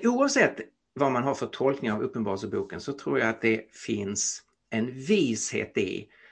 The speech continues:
att inte kategoriskt försöka avläsa just vår tid rakt in i ett, eh, ett skeende.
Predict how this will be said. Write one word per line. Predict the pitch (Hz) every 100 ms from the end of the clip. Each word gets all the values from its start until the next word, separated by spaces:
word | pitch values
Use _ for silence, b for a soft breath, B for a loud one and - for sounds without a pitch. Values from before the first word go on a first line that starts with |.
| b
att | - 113 131
inte | 147 135
kategoriskt | - 117 117 117 110 180 113 98 104 107 -
försöka | - 110 -
avläsa | 98 120 123 113 98 -
just | 110 117 117 107 120
vår | 113 113 101
tid | - 110 101 98
rakt | 107 98 98 -
in | 101
i | 92
ett, | 95 - - -
eh, | 98 -
ett | 107
skeende. | - 107 107 80 -